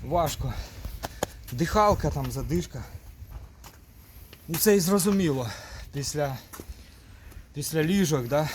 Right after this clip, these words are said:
диванів, валяння по поліклінікам, щось трохи. До речі, лікарі не знають, що я тренуюсь. Мені не можна. <laughs> Але хай краще і не знають. Окей, друзі, сотка на шість.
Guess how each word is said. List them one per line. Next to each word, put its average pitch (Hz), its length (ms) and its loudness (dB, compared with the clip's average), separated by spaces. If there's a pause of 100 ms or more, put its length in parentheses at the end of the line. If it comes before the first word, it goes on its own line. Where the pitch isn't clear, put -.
(120)
диванів, 131 580 0 (800)
валяння 135 440 -2
по 131 100 -8
поліклінікам, 135 760 -4 (240)
щось 120 200 -12
трохи. 120 360 -12 (1040)
До 123 180 -6
речі, 151 380 0 (100)
лікарі 151 360 0
не 147 120 0
знають, 131 360 0
що - 120 -10
я 120 120 -6
тренуюсь. 135 540 -6 (760)
Мені 127 220 -2
не 135 100 -2
можна. 110 340 -4 (320)
<laughs> - 100 -2 (2250)
Але 170 420 2 (140)
хай 165 160 2
краще 151 360 0
і 139 40 -2
не 143 120 0
знають. 110 340 -4 (540)
Окей, 208 280 0
друзі, 147 320 -2
сотка 233 400 -2
на 190 120 -2
шість. - 420 -4